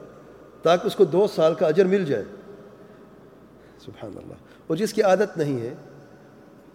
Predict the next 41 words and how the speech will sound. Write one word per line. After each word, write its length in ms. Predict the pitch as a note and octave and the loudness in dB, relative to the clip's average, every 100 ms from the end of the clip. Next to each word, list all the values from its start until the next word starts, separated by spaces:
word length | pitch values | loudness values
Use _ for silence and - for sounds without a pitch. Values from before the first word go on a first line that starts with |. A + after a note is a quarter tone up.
| - - - | -20 -20 -6
وہ 280 | C#3+ F#3+ G3 - - | 0 0 0 -6 -6
چھ 100 | - G3+ - | 2 4 4
شوال 260 | F3+ E3+ | 2 2
کے 140 | F3 D3 | 2 2
روزے 240 | C#3+ C#3 | 2 2
ایام 280 | F3 F#3 F3+ | 2 2 2
بیض 160 | E3+ F#3 | -2 -2
میں 140 | E3 | -2
رکھ 160 | G#3+ - | -2 0
سکتا 340 | E3+ - C#3 | -2 0 0
ہے 160 | C3+ F#3 - - - | 0 -4 -10 -20 -4
اور 100 | G#3+ | -2
اس 100 | G#3+ | 0
کو 100 | G#3+ | 0
اجر 180 | F3+ G#3 | 2 2
ایام 280 | F#3 G3 D#3 | 4 4 2
بیض 220 | F#3+ F3+ | -2 0
کا 100 | A3 | 0
بھی 100 | G3+ | 0
ملے 280 | E3 C#3 B2+ | 0 0 0
گا 160 | C#3 F#3 - - | -2 -6 -16 -10
اور 120 | - F#3 | -4 -2
چھ 140 | - A3 | 2 2
شوال 300 | F#3 F3+ G3 | 4 4 4
کے 100 | D#3+ | 4
روزے 120 | D#3+ | 2
بھی 80 | G#3+ | 0
اس 100 | - | 0
کے 60 | |
ہو 140 | E3 C#3+ | 2 2
جائیں 240 | B2+ A2+ | 2 -4
گے۔ 60 | G2 - - - - - - - - - - | -8 -14 -20 -20 -20 -20 -20 -20 -20 -20 -8
لیکن 200 | E3 G#3 | -4 0
اگر 240 | G3+ F#3 A3 | 4 6 4
وہ 260 | E3+ F#3 - - - - - - | 4 0 -4 -14 -20 -20 -20 2
چھ 100 | G3 G3+ | 4 6
شوال 260 | F#3+ F#3 F3+ | 4 2 2
کے 140 | F3+ | 2
روزے 280 | D#3+ D#3+ G3 | 2 4 4
بھی 120 | F3+ | 4
رکھتے، 320 | D#3+ D3 F3 | 2 0 -2